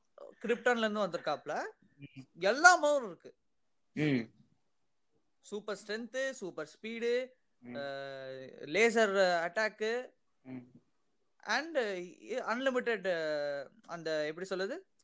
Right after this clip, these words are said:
Speaker 1: டேமேஜே ஆக முடியாது.
Speaker 2: ஆமா, சூரியன் பட்டா திருப்பி அவர் இதாயிடுவாரு, ஹீல் ஆயிடுவாரு.
Speaker 1: ஆமா, ஆமா, ஹீல் ஆயிடுவாரு.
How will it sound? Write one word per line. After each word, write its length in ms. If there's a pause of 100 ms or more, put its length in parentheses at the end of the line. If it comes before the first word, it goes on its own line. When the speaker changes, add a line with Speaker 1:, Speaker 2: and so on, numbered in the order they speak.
(140)
Speaker 1:
டேமேஜே 400
ஆக 160
முடியாது. 440
Speaker 2:
ஆமா, 360
சூரியன் 460
பட்டா 280
திருப்பி 380
அவர் 180
இதாயிடுவாரு, 560
ஹீல் 200
ஆயிடுவாரு. 400 (440)
Speaker 1:
ஆமா, 400
ஆமா, 200 (240)
ஹீல் 160
ஆயிடுவாரு. 420